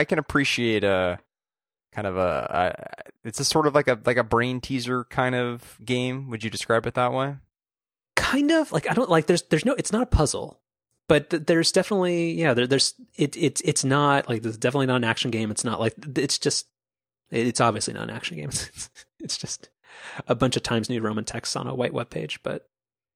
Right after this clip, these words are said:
Speaker 2: yeah, you should play it.
Speaker 1: Hmm, okay. And I'm, I'll consider giving this a try.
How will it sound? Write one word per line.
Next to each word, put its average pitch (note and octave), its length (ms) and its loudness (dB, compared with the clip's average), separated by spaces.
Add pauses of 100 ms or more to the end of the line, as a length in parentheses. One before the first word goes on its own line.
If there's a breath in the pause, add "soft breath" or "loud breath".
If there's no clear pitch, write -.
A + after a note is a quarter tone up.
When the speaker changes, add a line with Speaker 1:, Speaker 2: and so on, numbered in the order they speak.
(720)
Speaker 2:
yeah, G#2 160 0 (100)
you B2+ 80 -2
should - 100 -4
play G#2 140 -2
it. - 120 -8 (760)
Speaker 1:
Hmm, F3 100 -8 (180)
okay. E3 280 -2 (120)
And F2+ 220 -6
I'm, F2+ 260 -2
I'll F2+ 140 0
consider G#2 360 -6
giving F#2+ 240 -2
this F2 140 -4
a - 40 -12
try. - 240 -8